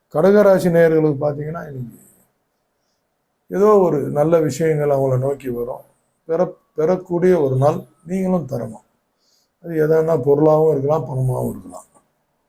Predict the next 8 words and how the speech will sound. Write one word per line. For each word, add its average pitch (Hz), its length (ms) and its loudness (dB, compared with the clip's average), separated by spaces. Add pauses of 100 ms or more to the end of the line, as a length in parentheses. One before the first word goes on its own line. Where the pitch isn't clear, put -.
(380)
சிம்மராசி 202 420 4
நேயர்களுக்கு 165 680 2
இன்னைக்கு 147 320 -2
செலவு. 147 500 -2 (1000)
குழந்தைங்களுக்கெல்லாம் 151 640 2
அழகா 135 340 2
எடுத்துன்னு 135 380 -2
போயிட்டு 123 360 -8